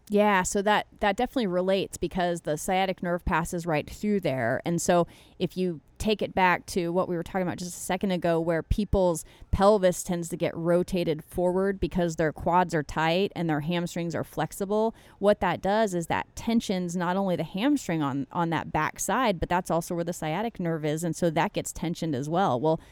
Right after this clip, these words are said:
s-, nerves hate to be stretched. And as soon as a nerve is stretched, it starts to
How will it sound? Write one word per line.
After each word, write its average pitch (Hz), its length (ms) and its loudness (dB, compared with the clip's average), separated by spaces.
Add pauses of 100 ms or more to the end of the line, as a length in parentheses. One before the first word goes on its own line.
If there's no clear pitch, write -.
(440)
s-, - 180 -6 (180)
nerves 220 520 4
hate - 400 -2
to 185 80 -2
be 160 120 -4
stretched. - 540 -6 (240)
And 175 100 -2
as 165 120 0
soon 202 120 -2
as 214 120 2
a 233 60 2
nerve 220 220 0
is 220 120 -2
stretched, - 500 0
it 156 100 -8
starts - 380 -2
to 170 300 2